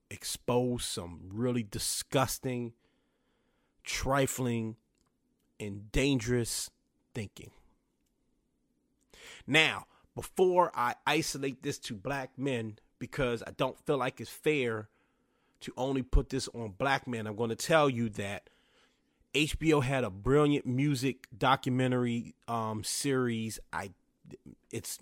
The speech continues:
I can't remember the name of it, but if you search D M X on, like, H B O Max, when that was just called Max,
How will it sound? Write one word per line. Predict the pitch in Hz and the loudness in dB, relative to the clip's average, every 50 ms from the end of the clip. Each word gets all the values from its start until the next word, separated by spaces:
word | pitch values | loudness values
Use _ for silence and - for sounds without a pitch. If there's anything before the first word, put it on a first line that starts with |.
| - _ - | -16 _ -12
I | 95 | -12
can't | 107 - - - 147 147 | -12 -8 -4 -2 0 0
remember | 147 147 143 143 | 2 2 2 2
the | 139 135 | 2 2
name | 135 131 127 123 | 2 2 2 4
of | 123 120 117 | 4 2 2
it, | 117 107 | 2 0
but | 113 107 | 0 0
if | 110 | 0
you | 123 156 | -2 -4
search | 170 - - 196 170 123 113 104 | -2 0 0 0 0 0 -2 -2
D | 143 147 156 | 0 2 2
M | 143 139 151 | 2 4 2
X | 156 151 - - - - - - - - - - - _ _ | 0 0 -2 -6 -12 -12 -12 -16 -20 -20 -20 -20 -20 _ _
on, | - 123 120 | -2 0 0
like, | 117 113 101 - - | 0 0 -2 -4 -4
H | 139 143 143 - | -6 -6 -4 -2
B | 147 143 | 0 2
O | 135 123 | 2 4
Max, | 123 135 131 135 - - | 2 2 0 0 -2 -6
when | 117 110 | -4 -2
that | 120 123 | 0 2
was | 120 110 | 2 2
just | - 127 - - | 0 -2 -4 -2
called | - 120 110 107 | -2 -2 0 0
Max, | 113 123 131 131 - - - - - | 2 2 2 2 0 -2 -8 -10 -10